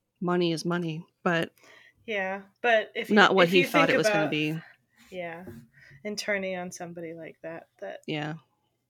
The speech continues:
Speaker 1: Jack Bowler ended up turning himself in on October ninth, was tried and convicted on October twenty-ninth and later transported out of the state. So what that means is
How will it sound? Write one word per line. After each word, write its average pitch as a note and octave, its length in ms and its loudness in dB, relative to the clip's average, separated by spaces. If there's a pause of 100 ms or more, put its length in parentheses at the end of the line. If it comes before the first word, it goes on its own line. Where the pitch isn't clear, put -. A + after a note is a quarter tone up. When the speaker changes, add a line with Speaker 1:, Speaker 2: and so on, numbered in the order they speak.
(400)
Speaker 1:
Jack F#3+ 340 2
Bowler F#3 420 4
ended F#3 300 2
up F3 220 0
turning G#3 320 2
himself F3+ 500 -4
in F3+ 400 -2
on F3+ 120 -4
October E3+ 440 -4 (180)
ninth, F#3+ 500 -2 (280)
was F#3 220 0
tried F#3 420 0
and E3+ 160 -2
convicted F3+ 760 -2
on F3+ 100 -4
October G3 440 -4
twenty-ninth E3+ 720 -2 (280)
and F3+ 160 2
later F3 240 2
transported E3+ 760 -2
out D3+ 140 -6
of D3+ 120 -8
the D#3 100 -12
state. - 480 -10 (320)
So - 180 -2
what F#3 200 -2
that G3 240 0
means F3 760 0
is D#3+ 640 -6